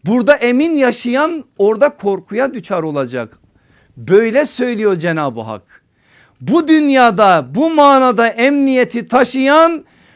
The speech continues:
öte tarafta emniyeti bulamayacak. Bunu söylüyor Rabbimiz. Ama şayet kulum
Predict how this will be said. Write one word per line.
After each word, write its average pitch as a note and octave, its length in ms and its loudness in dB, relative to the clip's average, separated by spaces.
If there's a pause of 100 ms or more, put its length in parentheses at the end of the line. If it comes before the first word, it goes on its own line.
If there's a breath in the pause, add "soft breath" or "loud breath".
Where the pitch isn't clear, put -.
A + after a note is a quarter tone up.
(180 soft breath)
öte A#3+ 300 4
tarafta C4+ 540 2
emniyeti B3+ 760 0
bulamayacak. G#3+ 880 2
Bunu A3+ 240 0
söylüyor C#4 520 0
Rabbimiz. C3+ 720 -4 (840 soft breath)
Ama F3+ 540 4
şayet D4+ 560 4
kulum A#3+ 580 2